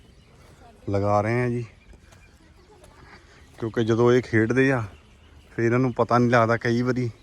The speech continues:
ਬਾਲ ਜਿੱਦਾਂ ਇੱਧਰ ਚੜ ਜਾਂਦਾ ਆ, ਫਿਰ ਤਾਂ ਵੀ ਇਹ ਭਿੜਦੇ ਰਹਿੰਦੇ ਆਪਸ ਵਿੱਚ। ਡੀ ਬਣਾ ਰਹੇ ਆ ਪ੍ਰੋਪਰ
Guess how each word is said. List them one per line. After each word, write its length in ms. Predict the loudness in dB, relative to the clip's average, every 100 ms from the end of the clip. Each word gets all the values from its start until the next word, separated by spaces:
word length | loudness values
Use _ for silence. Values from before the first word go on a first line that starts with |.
| -8
ਬਾਲ 320 | 0 2 2 -2
ਜਿੱਦਾਂ 240 | -4 -4
ਇੱਧਰ 200 | -6 -6
ਚੜ 200 | -4 -4
ਜਾਂਦਾ 440 | -4 -6 -4 -4
ਆ, 60 | -6 -12 -20 -20 -20 -20 -20 -20 -20 -20 _ -18
ਫਿਰ 100 | -12
ਤਾਂ 260 | -6 -4
ਵੀ 180 | -4 -4
ਇਹ 140 | -6 -4
ਭਿੜਦੇ 400 | -4 -2 0 0
ਰਹਿੰਦੇ 240 | 0 0
ਆਪਸ 320 | 0 -2 -8
ਵਿੱਚ। 280 | -8 -8 -12 -18 -20 -20 -20 -20 -20 -20 -20 -20 -20 -20 -20 -18 -12 -6
ਡੀ 240 | -2 0 0
ਬਣਾ 260 | 0 0
ਰਹੇ 220 | 0 -2 -4
ਆ 40 |
ਪ੍ਰੋਪਰ 480 | -4 -4 -4 -6